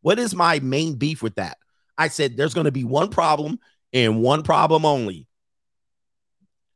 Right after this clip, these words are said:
What the, what it, that problem is, is I wanna see if somebody can get it. Um, anyway, it's not single moms.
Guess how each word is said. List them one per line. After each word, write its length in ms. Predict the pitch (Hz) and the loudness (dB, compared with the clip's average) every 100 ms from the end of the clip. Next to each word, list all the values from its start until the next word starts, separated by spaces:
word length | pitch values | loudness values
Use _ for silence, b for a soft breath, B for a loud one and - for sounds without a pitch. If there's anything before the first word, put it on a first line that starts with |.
| _ | _
What 300 | 85 98 165 | -6 -2 0
the, 120 | - - | 0 -2
what 220 | 143 151 | -2 -2
it, 120 | 170 | 0
that 160 | 165 190 | -2 0
problem 380 | 185 185 160 135 | 2 2 2 0
is, 340 | 123 123 - _ _ _ | -2 -4 -10 _ _ _
is 140 | 131 120 | -8 0
I 100 | 139 | 0
wanna 200 | 156 160 | 0 -2
see 160 | 147 | -2
if 60 | 147 | 0
somebody 320 | 147 143 139 | 0 0 -2
can 180 | - 113 | -4 -6
get 180 | 120 101 | -4 -6
it. 100 | - _ _ _ _ _ _ - | -10 _ _ _ _ _ _ -4
Um, 560 | 139 131 123 113 101 - _ | 0 0 -2 -6 -10 -16 _
anyway, 420 | - 147 110 101 98 _ _ | -8 -6 -4 -6 -10 _ _
it's 120 | _ | _
not 180 | 143 147 | -6 -4
single 220 | 156 139 | -4 -2
moms. 480 | 127 123 110 117 | -2 -4 -6 -10